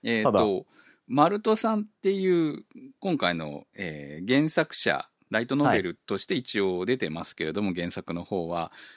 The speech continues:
Speaker 2: はい。
Speaker 1: えー、この方は脚本も書かれている人なんですね。
Speaker 2: もともと脚本の方みたいですね。
Speaker 1: あ、そうなんですね。
Speaker 2: で、あの、ほら、ちょっと前にやったホワイトアルバムツーとか。
Speaker 1: はいはいはいはい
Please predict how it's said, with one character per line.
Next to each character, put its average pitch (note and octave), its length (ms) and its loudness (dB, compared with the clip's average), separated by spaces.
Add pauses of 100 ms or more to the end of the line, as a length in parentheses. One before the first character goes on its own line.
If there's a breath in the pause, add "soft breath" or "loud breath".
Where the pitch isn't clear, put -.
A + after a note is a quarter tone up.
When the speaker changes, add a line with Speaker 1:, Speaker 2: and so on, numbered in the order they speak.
(160 loud breath)
Speaker 2:
は G#2 140 0
い。 - 20 2
Speaker 1:
え E2 40 2 (100)
ー、 - 60 -10
こ F3 120 0
の A3+ 140 2
方 F#3+ 260 0
は E2+ 220 -2 (460)
脚 - 280 -4
本 F#3+ 400 0
も F#3 220 -2 (120)
書 - 120 -12
か F3 100 6
れ - 120 2
て - 100 -12
い - 40 -12
る - 80 -14
人 - 200 -14
な - 40 -16
ん - 20 -8
で - 0 -
す - 20 -8
ね。 C#3+ 60 6
Speaker 2:
も F3 40 4
と B3+ 120 4
も C4 140 6
と B3 120 4
脚 - 300 2
本 G3+ 560 8
の F3+ 100 6
方 D3+ 500 4
み A2 120 2
た E2+ 120 2
い D#2 60 0
で D#2 100 -2
す G#2 140 -6
ね。 A2+ 180 4
Speaker 1:
あ、 G#2+ 120 -8 (200)
そ - 120 -4
う G3+ 40 0
な E3 40 2
ん - 20 2
で C3+ 60 6
す C3 40 8
ね。 B2+ 140 8
Speaker 2:
で、 B2 100 4
あ A#2+ 120 4
の、 A#2 100 6
ほ C3+ 140 4
ら、 F#2 200 4 (280)
ち - 60 2
ょ - 40 4
っ - 20 -2
と C3 120 4
前 B2 180 6
に G2+ 40 4
や F#2+ 60 4
っ G2 40 -4
た F2+ 120 2
ホ D#3 140 2
ワ F3 120 6
イ F#3 60 2
ト F#3 160 6
ア F3+ 60 6
ル C3+ 100 6
バ F#2+ 120 4
ム E2+ 140 -2
ツ - 160 -8
ー - 40 0
と - 20 -4
か。 A#2 60 2
Speaker 1:
は A#2 40 4
い A2 60 2
は F2+ 160 4
い D#2 40 0
は E2 160 -2
い - 40 -6
は - 180 -14
い - 80 -20